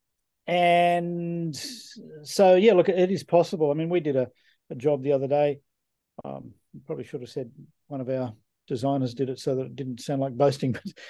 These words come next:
but it was just a pretty standard little, you know, building on a,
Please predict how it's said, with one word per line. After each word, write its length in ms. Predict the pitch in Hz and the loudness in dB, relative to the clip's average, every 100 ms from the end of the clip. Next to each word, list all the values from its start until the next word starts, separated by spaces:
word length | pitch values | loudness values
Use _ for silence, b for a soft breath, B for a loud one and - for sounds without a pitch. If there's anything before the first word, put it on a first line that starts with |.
| B B | B B
but 100 | 220 | 4
it 40 | 254 | 6
was 140 | 226 | 6
just 220 | - - | 4 2
a 40 | 175 | 2
pretty 240 | 196 156 | 4 4
standard 480 | - 170 151 156 143 | 2 2 4 4 2
little, 420 | 147 143 139 143 _ _ _ _ _ _ | 2 2 2 -2 _ _ _ _ _ _
you 100 | 165 | -4
know, 120 | 160 160 | -2 0
building 340 | 175 180 185 | 0 0 0
on 140 | 156 | 0
a, 120 | 147 | 0